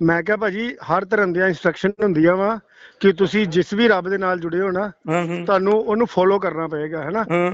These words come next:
Speaker 1: ਹੁਣ ਮੰਨ ਲਓ ਇੱਕ ਸਿੱਖ ਹੈਗਾ ਵਾ,
Speaker 2: ਹਾਂਜੀ।
Speaker 1: ਇੱਕ ਸਿੱਖ ਨੂੰ ਵੀ ਕੋਈ ਅਧਿਕਾਰ ਨਹੀਂ ਹੈਗਾ ਮੀਟ ਸ਼ਰਾਬ ਖਾਣ ਪੀਣ ਦਾ, ਕੀ ਹੈਗਾ
Speaker 2: ਮੈਂ,
Speaker 1: ਜੀ?
Speaker 2: ਮੈਂ ਕਹਿ ਰਿਹਾ ਜੀ, ਮੀਟ
Speaker 1: ਮੈਂ
Speaker 2: ਸ਼ਰਾਬ
Speaker 1: ਤੁਹਾਡੀ
Speaker 2: ਨੂੰ
Speaker 1: ਗੱਲ
Speaker 2: ਮੈਂ,
Speaker 1: ਦਾ
Speaker 2: ਮੈਂ
Speaker 1: ਜਵਾਬ
Speaker 2: ਮੀਟ,
Speaker 1: ਦੇ ਰਿਹਾ
Speaker 2: ਮੈਂ
Speaker 1: ਜੀ।
Speaker 2: ਮੀਟ ਸ਼ਰਾਬ ਨਹੀਂ ਕਹਿ ਰਿਹਾ ਜੀ,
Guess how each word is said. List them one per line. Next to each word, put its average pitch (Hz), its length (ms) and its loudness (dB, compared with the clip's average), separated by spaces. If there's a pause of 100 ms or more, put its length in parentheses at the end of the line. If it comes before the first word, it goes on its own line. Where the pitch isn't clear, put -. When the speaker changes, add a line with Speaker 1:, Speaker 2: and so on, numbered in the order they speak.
(160)
Speaker 1:
ਹੁਣ 185 120 0
ਮੰਨ 202 220 2
ਲਓ 240 100 6
ਇੱਕ 208 120 -2
ਸਿੱਖ 190 320 -2
ਹੈਗਾ 175 240 2
ਵਾ, 165 180 -2 (360)
Speaker 2:
ਹਾਂਜੀ। 180 200 0
Speaker 1:
ਇੱਕ 185 160 -2
ਸਿੱਖ 202 280 -2
ਨੂੰ 240 160 -2
ਵੀ 269 80 0
ਕੋਈ 233 260 2
ਅਧਿਕਾਰ 214 380 0
ਨਹੀਂ 208 140 0
ਹੈਗਾ 180 180 0
ਮੀਟ 175 200 -2
ਸ਼ਰਾਬ 160 460 -4 (220)
ਖਾਣ 175 280 -2
ਪੀਣ 151 200 -8
ਦਾ, 151 120 -10
ਕੀ 160 100 -2
ਹੈਗਾ 165 140 4
Speaker 2:
ਮੈਂ, 185 140 2
Speaker 1:
ਜੀ? 214 100 -4
Speaker 2:
ਮੈਂ 185 240 0
ਕਹਿ 180 180 0
ਰਿਹਾ 175 160 0
ਜੀ, 196 120 -2
ਮੀਟ 180 220 2
Speaker 1:
ਮੈਂ 190 100 2
Speaker 2:
ਸ਼ਰਾਬ - 160 4
Speaker 1:
ਤੁਹਾਡੀ 190 140 2
Speaker 2:
ਨੂੰ 202 100 2
Speaker 1:
ਗੱਲ 202 80 2
Speaker 2:
ਮੈਂ, 196 100 2
Speaker 1:
ਦਾ 226 60 2
Speaker 2:
ਮੈਂ 202 180 2
Speaker 1:
ਜਵਾਬ 202 140 4
Speaker 2:
ਮੀਟ, 202 100 4
Speaker 1:
ਦੇ 220 140 6
ਰਿਹਾ 180 160 2
Speaker 2:
ਮੈਂ 190 100 2
Speaker 1:
ਜੀ। 196 80 0
Speaker 2:
ਮੀਟ 190 220 0
ਸ਼ਰਾਬ 190 280 0
ਨਹੀਂ 233 140 -4
ਕਹਿ 208 100 0
ਰਿਹਾ 170 100 -2
ਜੀ, 233 200 -4